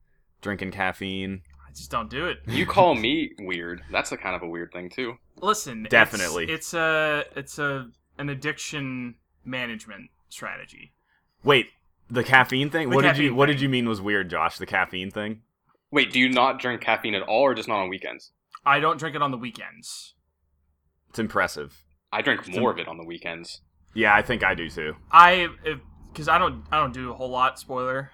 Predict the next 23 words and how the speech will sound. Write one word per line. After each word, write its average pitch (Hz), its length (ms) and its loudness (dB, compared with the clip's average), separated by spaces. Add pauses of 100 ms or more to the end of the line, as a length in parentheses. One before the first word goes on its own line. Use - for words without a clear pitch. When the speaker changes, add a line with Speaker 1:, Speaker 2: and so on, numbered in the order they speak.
(120)
Speaker 2:
Um, 120 440 0
I 127 220 2
just, - 220 -4
I 214 60 8
hang 156 280 2
out 147 120 4
in 143 40 -4
my 131 120 4
apartment 139 540 0
Speaker 1:
<laughs> 139 80 -18
Speaker 2:
for 180 200 4
most 185 240 -2
weekends. 226 480 -4 (280)
Speaker 3:
Yeah, 156 380 10
Speaker 2:
Um, 139 80 8
Speaker 3:
me 131 60 -2
too. 104 200 -2 (120)
Speaker 2:
so 165 720 2
if 151 100 -4
I'm 185 140 4
just 202 160 -8
hanging 175 240 -4
out, 160 280 6